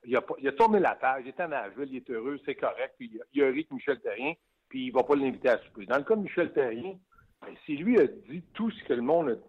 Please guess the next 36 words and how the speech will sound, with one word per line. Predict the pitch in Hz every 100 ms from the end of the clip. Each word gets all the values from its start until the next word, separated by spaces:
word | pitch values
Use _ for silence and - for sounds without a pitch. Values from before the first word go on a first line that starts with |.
| _ _ _
a, | 123
a |
dit, | 110 143 170
qu'il | -
avait | 113 120
dit | 104 -
sur | - -
Subban, | 120 92 120 156 139 - - _ _ _ _
moi, | 117 -
je |
peux | -
pas | 120
croire | 120 139 123
qu'il | 107
a |
donné | 110 104
la | 92
main, | 98 220
mais | 240 -
s'il | - 160
l'a | 147
fait, | - 196 - - _
lui, | 160 240 -
c'est | 247 202 -
sa | 127
relation | 123 123 110 147
avec. | 110 98 131 - _
Donc, | 151 160
pour | 254 247
moi, | 196 240 240
là, | 220 220 - _ _ _
c'est | 131
Michel | 117 196 202
Therrien, | 175 147 170
Piquet | 160 131 156
Subban. | - 113 110 143